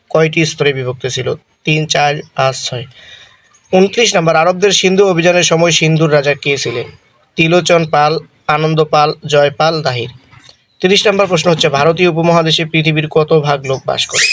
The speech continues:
তিন ভাগের এক ভাগ, চার ভাগের এক ভাগ, পাঁচ ভাগের এক ভাগ, ছয় ভাগের এক ভাগ। ভিউয়ার্স, এই হলো সৃজন অর্থাৎ বহু নির্বাচনী বা নৈর্ব্যক্তিক প্রশ্নটি। এখন আপনাদের সাথে সৃজনশীল প্রশ্নটি শেয়ার করতেছি, চলুন দেখি। তো ভিউয়ার্স, এটা হচ্ছে ইসলামের ইতিহাস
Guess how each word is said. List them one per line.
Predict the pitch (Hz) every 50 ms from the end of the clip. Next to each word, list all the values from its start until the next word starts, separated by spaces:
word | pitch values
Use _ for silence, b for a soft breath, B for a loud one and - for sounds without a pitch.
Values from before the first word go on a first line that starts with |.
| - - -
তিন | 160 156 156
ভাগের | 160 165 160 165 156
এক | 156 151 143 143
ভাগ, | 151 165 160 160 -
চার | 160 147 147 139
ভাগের | 151 147 147 151
এক | 151 147 139
ভাগ, | 151 156 156
পাঁচ | - 151 143 135 127
ভাগের | 147 139 147 143
এক | 143 131 135
ভাগ, | 143 165 175 180 - - -
ছয় | - - - 131 123
ভাগের | 123 120 - -
এক | 135 139 147
ভাগ। | 135 - B B B B B B B B
ভিউয়ার্স, | 170 185 202 208 - -
এই | 202 196 190 185
হলো | 190 190 185 196 196 196 190
সৃজন | 160 - 160 160 160 151 165 165
অর্থাৎ | - 160 151 143 - 151 143
বহু | 143 147 147 165
নির্বাচনী | 170 165 160 175 160 160 165 156
বা | 151 147
নৈর্ব্যক্তিক | 143 143 139 151 151 147 165 156 -
প্রশ্নটি। | 156 139 - - 143 - 208
এখন | 202 202 165 170 165
আপনাদের | 160 156 160 156 151
সাথে | 147 - 147 147 156 160 B B B B B B B B
সৃজনশীল | - - 185 196 185 190 180 165 185 180
প্রশ্নটি | - 165 151 151 139 143
শেয়ার | 135 - 139 131 -
করতেছি, | 160 - 147 131 143 139
চলুন | - - 170 175 180 180
দেখি। | 165 170 160 151 - - _ _ _
তো | -
ভিউয়ার্স, | 170 190 214 202 196
এটা | 214 202 196
হচ্ছে | 185 202 202
ইসলামের | 180 - 196 185 175 185 170
ইতিহাস | 165 160 156 165 165 156 156 156 160